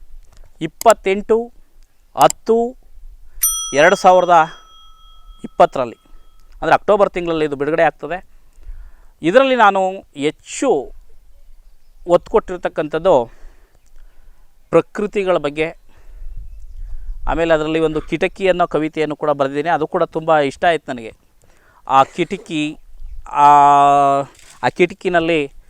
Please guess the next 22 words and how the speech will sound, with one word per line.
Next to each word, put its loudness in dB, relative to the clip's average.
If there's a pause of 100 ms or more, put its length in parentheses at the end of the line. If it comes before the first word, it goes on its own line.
(220)
ಸುಜ್ಞಾನ 4
ಎಂಬುದು 4
ಬರಲಿ, -2 (1800)
ಅದನ್ನು 4
ನೀವು 0
ಸ್ವೀಕರಿಸಿ, -2 (220)
ಒಳ್ಳೆ 2
ಜ್ಞಾನವನ್ನು 2
ಸ್ವೀಕರಿಸಿ, -6 (300)
ಈ -6
ಥರ 2
ಎಲ್ಲ 4 (360)
ಒಂದು -4
ಜೀವಕ್ಕೆ -4
ಬೇ-, -2
ಜೀವನಕ್ಕೆ -4
ಬೇಕಾದಂಥ, -2 (640)
ಆ, -2
ಕವಿತೆಗಳನ್ನು -2
ಕೂಡ 0 (560)
ಬರೆದಿದ್ದೀನಿ. -6 (640)
ಜೊತೆಗೆ 2